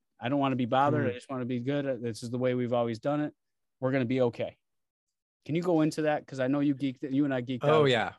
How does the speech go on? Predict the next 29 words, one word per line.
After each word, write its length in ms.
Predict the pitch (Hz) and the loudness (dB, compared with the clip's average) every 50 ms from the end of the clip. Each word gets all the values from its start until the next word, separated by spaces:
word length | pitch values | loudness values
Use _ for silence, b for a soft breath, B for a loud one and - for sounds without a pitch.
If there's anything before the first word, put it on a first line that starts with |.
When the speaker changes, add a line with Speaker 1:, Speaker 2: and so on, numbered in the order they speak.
| _ _ | _ _
Speaker 1:
pretty 140 | 123 117 110 | -8 -6 -6
good. 200 | 101 110 98 95 - | -6 -6 -8 -4 0
Speaker 2:
Oh, 180 | 151 151 143 - | 0 2 2 4
absolutely. 800 | 143 233 226 180 - 131 262 247 190 - - 254 240 - - 254 | 4 6 6 6 4 6 6 6 6 6 4 4 4 4 4 4
Speaker 1:
<laughs> 600 | 294 285 - - - 294 - - _ - 269 - 131 | 4 4 4 0 -6 -8 -8 -6 _ -6 -4 -4 -4
Speaker 2:
Yeah. 360 | 135 139 160 156 139 120 113 | -2 0 2 2 4 2 0
One 320 | 113 117 135 156 185 208 | 0 2 2 2 2 2
thing 240 | 208 - 247 233 226 | 2 0 0 2 4
I 60 | 208 180 151 131 120 120 | 2 2 0 -4 -6 -6
really, 520 | 135 151 160 156 165 160 156 151 147 - _ - | -2 -2 0 0 0 0 0 -2 -4 -6 _ -4
I 80 | 139 139 | -4 -4
really 400 | 123 120 123 135 143 151 156 147 | -2 -2 0 0 2 2 2 2
like 260 | 139 135 131 131 - | 2 2 0 0 -4
to 80 | 139 | -8
dig 240 | 117 113 120 113 104 | -6 -4 -4 -4 -2
into 460 | 117 113 117 117 - - 123 113 104 | -2 -2 -2 -4 -4 -6 -4 -4 -4
is 260 | 104 101 101 101 - - - | -4 -6 -6 -8 -10 -12 -14
recognizing 960 | 110 107 117 123 135 - 156 147 147 143 143 151 151 143 - 165 170 165 143 | -8 -6 -4 -4 -2 -4 -6 -4 0 0 0 0 0 -2 -2 -2 -2 -4 -2
that 140 | - 127 117 | -2 -2 -2
our 120 | 113 113 110 | 0 -2 -4
brain 440 | 110 113 117 127 147 156 165 170 170 | -4 -6 -2 -2 0 0 0 0 -2
has, 600 | 147 - - 139 131 123 123 123 123 117 - - - _ | -4 -4 -6 -4 -2 -2 0 -2 -2 -4 -6 -10 -10 _
I 80 | 131 | -10
call 280 | 123 - - 139 127 127 | -8 -2 -2 0 0 0
it 140 | 120 - - _ | -2 -4 -8 _
kind 180 | - - 120 117 | -10 -6 -6 -6
of 140 | 110 - | -8 -8
two 220 | - - - 139 127 | -14 -12 -10 -8 -8
sides, 760 | - - - 107 104 98 92 98 - _ - - - - | -6 -4 -4 -2 -2 -2 -4 -6 -10 _ -12 -12 -12 -14